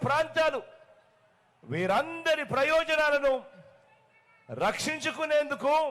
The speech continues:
జరిగిన మంచిని కొనసాగించేందుకు మీరంతా కూడా, మీరంతా కూడా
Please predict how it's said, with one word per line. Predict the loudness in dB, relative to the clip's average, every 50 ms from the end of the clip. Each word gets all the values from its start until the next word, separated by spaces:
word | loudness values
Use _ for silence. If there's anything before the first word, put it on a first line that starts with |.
| -4 -8 -16 -20 -20 -20 -20 _ _ _ _ _ _ _ _ _ -20 -18 -16 -6 -2
జరిగిన | 0 0 0 0 -2 -2 -2 -2 -2 0 -2
మంచిని | -2 0 0 0 0 2 0 0 -2 -6 -10 -18 -20 -20 -20 -20 _ _ _ _ _ _ _ _ _ _ _ -4
కొనసాగించేందుకు | 0 0 2 2 2 2 2 2 2 2 2 0 -2 -2 0 0 0 0 0 -2 0 2 4 4 4 4 4 2 0 -4 -10 -20 -20 -20 -20 -20 -20 _ _ _ _ _ _ _ _ _ _ _ _ _ _ -18
మీరంతా | -12 -6 -2 0 2 2 2 2 2 0 -2 -2 0 0 0 2 2 2
కూడా, | 2 4 4 4 4 2 2 2 2 0 -2 -6 -18 -20 -20 -20 -20 -20 -20 -20 -20 -20 -20 -20 -20 -20 -20 -20 -20 -20 -20 -20 -20 -20 -20 -20 -20 -20 -20 -20 -20 -20 -20 -20 -20 -20 -20 -20 -20 -20 -20 -20 -20 -20 -20 -20 -20 -20 -20 -20 -20 -20 -20 -20 -20 -20 -20 -20 -20 -20 -20 -20 -20 -20 -20 -20 -20 -20 -20 -10 -4
మీరంతా | 0 2 2 4 4 2 2 0 -2 0 2 2 2 2 2
కూడా | 2 4 4 4